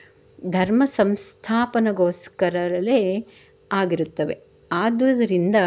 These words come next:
ಶ್ರೀ ಲಲಿತಾ ದೇವಿಯು ಲೀಲಾ ವಿಭೂತಿಮಯವಾದ ಸಹಸ್ರನಾಮದಲ್ಲೂ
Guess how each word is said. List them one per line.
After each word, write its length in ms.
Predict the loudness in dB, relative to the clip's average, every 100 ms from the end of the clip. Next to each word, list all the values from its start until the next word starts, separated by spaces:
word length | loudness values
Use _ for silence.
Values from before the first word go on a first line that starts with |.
| 0
ಶ್ರೀ 220 | -2 -2
ಲಲಿತಾ 580 | 0 0 -2 0 0 2
ದೇವಿಯು 520 | 4 4 4 2 2
ಲೀಲಾ 520 | 2 0 0 0 0
ವಿಭೂತಿಮಯವಾದ 1300 | 0 -2 0 0 0 0 -2 0 0 0 2 0 0 0 0 0 -4 -18 -16 0
ಸಹಸ್ರನಾಮದಲ್ಲೂ 1500 | 2 2 -2 0 2 2 2 2 0 0 0 4 4 4